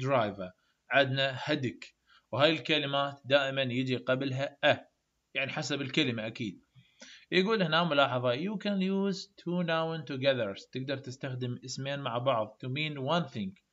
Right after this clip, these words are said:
وهم صحيح إن كلمتين بس معناها واحد. أوكي.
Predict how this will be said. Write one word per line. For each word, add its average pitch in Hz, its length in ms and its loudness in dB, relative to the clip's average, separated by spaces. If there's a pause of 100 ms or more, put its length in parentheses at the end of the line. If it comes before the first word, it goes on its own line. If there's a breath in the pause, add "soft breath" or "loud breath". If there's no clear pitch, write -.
(320)
وهم 143 580 -2
صحيح 156 380 0
إن 165 120 -2
كلمتين 147 500 -4
بس 135 160 -8
معناها 131 360 -2
واحد. 147 480 2 (220)
أوكي. 123 360 -6